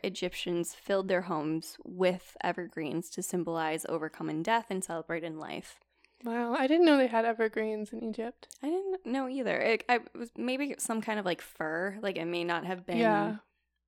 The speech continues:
Speaker 1: like, exactly the same,
Speaker 2: Yeah.
Speaker 1: but, uh, and,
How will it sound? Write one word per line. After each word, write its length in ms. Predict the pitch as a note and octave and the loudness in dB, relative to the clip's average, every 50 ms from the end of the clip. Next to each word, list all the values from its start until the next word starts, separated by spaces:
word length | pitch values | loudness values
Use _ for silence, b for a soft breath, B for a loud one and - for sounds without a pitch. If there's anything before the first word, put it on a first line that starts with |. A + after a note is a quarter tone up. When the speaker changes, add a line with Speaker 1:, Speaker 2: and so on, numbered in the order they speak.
| _ _ _ _ _ _ _ _ - | _ _ _ _ _ _ _ _ -8
Speaker 1:
like, 180 | - F3 - - | -8 -8 -6 -6
exactly 580 | - E3+ E3+ D#3 E3 D3 C#3+ - - D#3 E3 | -6 -6 -4 -4 -4 -6 -6 -6 -6 -6 -4
the 140 | E3+ F3+ F3 | -4 -4 -4
same, 180 | - - - A#3 | -4 -2 0 0
Speaker 2:
Yeah. 200 | A3+ G#3+ G3 - | 2 2 0 -2
Speaker 1:
but, 240 | - E3 D#3+ - - - - | -2 -4 -4 -4 -6 -8 -8
uh, 120 | - - - - - - _ _ _ _ _ | -8 -8 -8 -10 -12 -20 _ _ _ _ _
and, 180 | - F#3 E3+ - | -10 -8 -8 -10